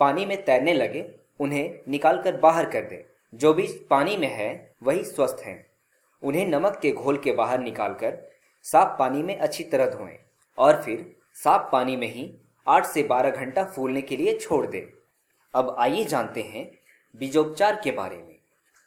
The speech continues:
बीज जनित रोगों से बचने के लिए बीजों का उपचार आवश्यक होता है। बीजामृत द्वारा बीज का उपचार। बीजामृत बीजों के अंकुरण क्षमता को बढ़ाता है तथा फफूंद जनित रोगों से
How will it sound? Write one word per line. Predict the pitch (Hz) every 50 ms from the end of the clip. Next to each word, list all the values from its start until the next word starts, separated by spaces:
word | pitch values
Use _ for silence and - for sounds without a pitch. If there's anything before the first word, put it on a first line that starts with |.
| _ _ -
बीज | 117 117 156 185 220 156 135 -
जनित | 139 131 151 156 151 - 127
रोगों | 127 127 127 - 214
से | 208 - 151 120
बचने | 107 123 117 - 156 202 196
के | - 123 107
लिए | 98 92 95 101 120 160 - - _ _ _ _ _ _ _ _ _ _ _ -
बीजों | 113 123 135 139 139 202 214
का | 214 - -
उपचार | - 123 120 - - 117 107 120 - - - - -
आवश्यक | 147 156 170 - - - 208 202
होता | - 127 113 - 98 92
है। | - - - - _ _ _ _ _ _ _ _ _ _ _ -
बीजामृत | 104 117 123 - 120 131 123 123 147 208 226 -
द्वारा | - 131 117 110 - 113 - - - - -
बीज | 123 147 170 - -
का | - 190
उपचार। | 190 - 175 170 - - 135 101 82 - - - _ _ _ _ _ _ _ _ _ _ _ _ _ -
बीजामृत | 113 117 127 120 131 131 120 117 110 101 113 - - - _ _ _ _ _ _ _ _ -
बीजों | 120 139 147 139 196 220
के | 220 - 180 170 -
अंकुरण | 156 135 131 127 - 147 185 214 214
क्षमता | - - 151 127 123 - 123
को | 120 - 202 208
बढ़ाता | 208 190 170 165 135 - 117 107
है | 101 92 87 85 - _ _ _ _ _ _ -
तथा | 143 131 - 107 107 147 - - _ _ _ _ _ _ _ _
फफूंद | - 143 135 - 196 208 190 147
जनित | 143 139 143 165 160 -
रोगों | 131 127 127 127 156 180
से | 170 - 135